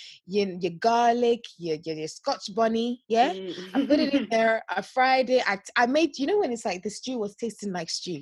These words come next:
Speaker 1: the tomatoes was tasting like stew,
Speaker 2: Mm-hmm.
Speaker 1: everything was fine. And then I was like, "Okay,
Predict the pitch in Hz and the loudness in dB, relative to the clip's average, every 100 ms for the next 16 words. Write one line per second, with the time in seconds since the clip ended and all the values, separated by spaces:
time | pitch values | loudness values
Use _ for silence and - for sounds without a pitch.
0 | 160 170 202 208 226 220 185 - 196 208 | -12 -12 -6 -4 -4 -4 -6 -8 -8 -8
1 | 170 - - 156 143 - _ 190 180 240 | -10 -10 -10 -10 -12 -16 _ -14 -6 -4
2 | 254 226 180 - - 170 151 151 _ - | -2 -6 -8 -12 -6 -6 -6 -16 _ -20
3 | - _ 359 349 320 294 285 - 277 285 | -20 _ -6 -4 -4 -4 -6 -2 0 0
4 | 285 233 196 | 0 -2 -4